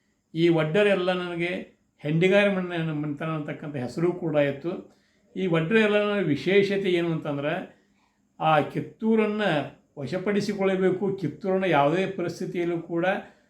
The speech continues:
ಬ್ರಿಟಿಷರ ಕಬ್ಜೆ ಕೊಡಬಾರದು ಅಂತೇಳಿ ಒಂದು ತಂಡ ಏನಿತ್ತಲ್ಲ, ಸಂಗೊಳ್ಳಿ ರಾಯಣ್ಣ ಇರ್ಬೋದು, ಅಮಟೂರು ಬಾಳಪ್ಪ ಇರ್ಬೋದು, ಬಿಚ್ಚಗತ್ತಿ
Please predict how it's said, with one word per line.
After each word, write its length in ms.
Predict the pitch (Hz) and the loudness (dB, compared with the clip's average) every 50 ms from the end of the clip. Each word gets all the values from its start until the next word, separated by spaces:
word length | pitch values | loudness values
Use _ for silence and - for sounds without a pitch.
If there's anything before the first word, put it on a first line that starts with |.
| _ - - | _ -10 -6
ಬ್ರಿಟಿಷರ 680 | 127 135 131 135 175 190 185 - 180 170 175 185 190 208 - - - - | -4 -2 -2 0 0 0 0 0 0 2 2 2 2 0 -2 -8 -8 -4
ಕಬ್ಜೆ 340 | 143 135 123 139 185 185 | -4 -4 -2 0 0 0
ಕೊಡಬಾರದು 720 | 185 - - 151 139 147 147 175 190 196 208 208 202 196 190 | -2 -2 -2 0 2 4 6 6 6 6 6 4 4 2 2
ಅಂತೇಳಿ 300 | 190 190 196 185 185 180 | 0 0 0 -2 -2 -2
ಒಂದು 460 | 175 165 156 135 - - - _ _ - | -2 -2 -2 -4 -6 -10 -18 _ _ -4
ತಂಡ 220 | 151 190 220 220 | 0 2 2 4
ಏನಿತ್ತಲ್ಲ, 480 | 214 208 196 196 190 190 - 180 156 147 117 110 - - | 2 2 2 0 0 -2 -2 -2 0 -2 -2 -4 -8 -16
ಸಂಗೊಳ್ಳಿ 440 | - - - 131 139 151 160 165 170 | -18 -12 -8 -6 -4 -2 0 0 0
ರಾಯಣ್ಣ 340 | 160 151 151 156 160 160 160 | 0 0 -2 -2 -4 -4 -4
ಇರ್ಬೋದು, 540 | 156 156 156 156 151 156 156 156 160 156 156 | -4 -6 -6 -6 -6 -6 -6 -6 -6 -6 -6
ಅಮಟೂರು 280 | 151 151 - 165 156 | -6 -8 -8 -8 -6
ಬಾಳಪ್ಪ 360 | 151 151 151 156 151 151 - | -4 -2 -2 -2 -4 -4 -4
ಇರ್ಬೋದು, 440 | 165 156 156 151 147 151 156 156 151 | -6 -6 -4 -4 -6 -6 -4 -6 -6
ಬಿಚ್ಚಗತ್ತಿ 800 | 143 139 139 - - 151 156 156 - - 170 165 165 - - _ | -8 -8 -12 -12 -12 -10 -8 -10 -8 -8 -10 -10 -10 -12 -18 _